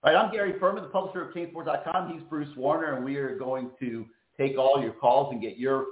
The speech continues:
reaction on the game. We'll slice and dice this one up a little bit more. Again, today's show is presented by Caneswear. And, um, you know, they, it, it, things have slowed down in Caneswear a little bit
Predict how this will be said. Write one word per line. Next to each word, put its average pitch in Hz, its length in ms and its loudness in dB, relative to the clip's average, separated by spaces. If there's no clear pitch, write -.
reaction 127 460 2
on 131 120 0
the 110 60 -4
game. 123 400 -4
We'll 110 200 -8
slice 139 260 6
and 123 120 -4
dice 123 180 4
this 127 100 -4
one 123 220 2
up 123 340 0
a 98 60 -2
little 135 280 4
bit 131 180 2
more. 127 500 4
Again, 156 520 0
today's 139 300 2
show 147 160 6
is 135 80 6
presented 135 520 2
by 123 260 6
Caneswear. 92 800 -6
And, 95 220 -10
um, 95 500 -2
you 165 100 0
know, 143 160 8
they, 180 140 6
it, 127 160 -2
it, 196 340 0
things 240 160 -2
have - 160 -8
slowed 190 220 4
down 147 260 4
in 143 60 -6
Caneswear 135 420 -2
a 131 80 2
little 127 200 -2
bit 165 260 0